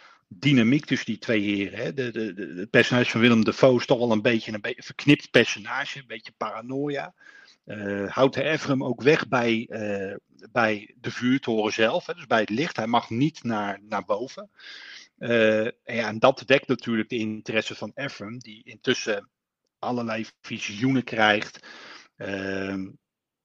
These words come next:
wordt geteisterd door, door vreemde beelden, eh, paranoia wordt, er wordt overmatig drank misbruikt. Dus ja,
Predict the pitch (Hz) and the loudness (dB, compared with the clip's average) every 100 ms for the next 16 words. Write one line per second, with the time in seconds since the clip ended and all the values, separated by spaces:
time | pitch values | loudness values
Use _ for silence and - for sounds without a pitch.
0 | _ _ - 110 113 - - - 127 127 | _ _ -16 -2 0 0 -4 4 6 6
1 | - 120 120 110 107 104 _ _ 113 117 | 4 0 2 4 4 4 _ _ -8 2
2 | 123 123 107 92 117 113 107 107 101 104 | 4 4 -2 2 4 4 2 2 2 -2
3 | - 95 101 101 98 95 101 - 113 120 | -8 -12 -10 -10 -10 -12 -14 -6 -2 0
4 | 117 120 120 110 107 110 110 - - _ | 2 0 0 0 0 2 0 -2 -20 _
5 | _ _ _ _ _ _ - 123 123 120 | _ _ _ _ _ _ -20 -6 2 2
6 | 123 123 123 120 123 - - 123 117 - | 4 2 4 2 0 -2 2 4 4 0
7 | 131 113 - 104 104 98 104 127 107 | -4 -4 0 2 2 -2 -4 0 -2